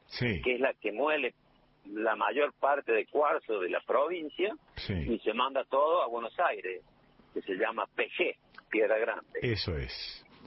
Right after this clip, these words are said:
Speaker 1: ¿Y cómo hace alguien que está escuchando esto si quiere comunicarse con vos? Por ejemplo, un tipo que tiene un, un pequeño negocio de, ah, venta de artesanías en cualquier parte del país.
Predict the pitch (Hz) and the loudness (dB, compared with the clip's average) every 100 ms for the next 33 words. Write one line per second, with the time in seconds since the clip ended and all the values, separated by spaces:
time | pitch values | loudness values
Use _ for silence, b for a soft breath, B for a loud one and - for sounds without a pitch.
0 | - 160 143 226 247 240 202 185 - 143 | -8 -6 0 2 2 4 4 4 4 2
1 | 110 127 117 131 135 127 110 101 101 151 | 2 0 0 0 0 2 2 0 -2 -2
2 | 120 - 104 143 127 143 190 - 165 139 | -2 -2 0 0 2 2 2 0 -2 -2
3 | 107 165 170 147 147 127 120 113 - 139 | 0 0 2 2 2 0 0 0 2 0
4 | 127 123 120 113 107 92 170 170 214 208 | 0 -2 0 2 2 2 0 0 0 2
5 | 196 180 220 175 202 185 147 202 202 202 | 2 2 0 2 2 2 0 0 2 2
6 | 214 202 B B 165 180 175 - 165 170 | 0 -2 B B 2 4 4 2 0 2
7 | 165 135 156 170 170 165 151 151 147 165 | 2 0 -2 0 2 2 2 2 4 2
8 | - 160 156 165 139 143 165 196 147 123 | 2 2 4 4 4 4 4 2 2 0
9 | 113 135 139 131 120 117 107 131 - 135 | 2 2 2 2 2 2 0 -2 0 0
10 | 165 208 143 123 113 113 101 135 104 135 | 2 0 0 -2 0 0 0 -2 0 0
11 | 123 - 101 95 90 87 78 65 62 - | 0 0 0 0 0 0 -2 -2 -4 -8